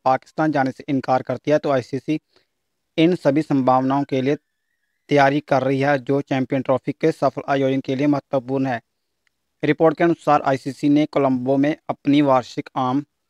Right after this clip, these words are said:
बैठक में लगभग पैंसठ मिलियन डॉलर, यानी कि पाँच सौ चौवालीस करोड़ रुपए से भी ज़्यादा के बजट को मंजूरी दी है। चैंपियन ट्रॉफी उन्नीस फरवरी से नौ मार्च के बीच आयोजित की जाएगी। पीसीबी को आयोजन के लिए मिली रकम में वो खर्चा भी कवर है, जो भारत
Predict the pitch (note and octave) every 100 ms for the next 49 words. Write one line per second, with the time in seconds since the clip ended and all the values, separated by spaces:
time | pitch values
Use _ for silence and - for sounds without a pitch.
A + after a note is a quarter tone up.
0 | _ _ _ - C3 D3 C#3 D#3 - D3
1 | C#3 D3+ - C3+ B2 D3+ D3+ _ _ _
2 | - C3+ C3+ E3+ D3 C3 C3 D3 D3 A#2+
3 | B2+ B2+ D3 _ _ _ _ C#3+ D3+ D3+
4 | D#3+ - D3 D3 - E3+ C#3+ C3 C#3+ -
5 | C3+ B2+ B2 C3 C3 C#3+ C#3 C#3 C3 A#2+
6 | B2+ C#3 B2 B2+ C3+ - E3 D3 B2+ B2+
7 | B2+ C3 C#3+ - C3 B2 C3+ B2+ C3 -
8 | D#3 C3+ D3+ E3 - B2+ A#2 C3+ C#3 D3
9 | D#3+ _ _ _ _ - D3 C#3+ C#3+ C#3
10 | - C#3 C3 D3+ - C3 C3 C3+ - C#3+
11 | D3 C3+ B2 _ _ _ _ _ _ -
12 | D3 E3 F3+ F#3+ E3+ E3 D3 D3 D3+ D3+
13 | C#3+ D3 C#3+ C3+ C#3+ - C#3 C#3 C#3 C3
14 | C3+ C3 - C3+ C3 C#3 C3 C3+ C#3 C#3
15 | C#3+ B2+ B2+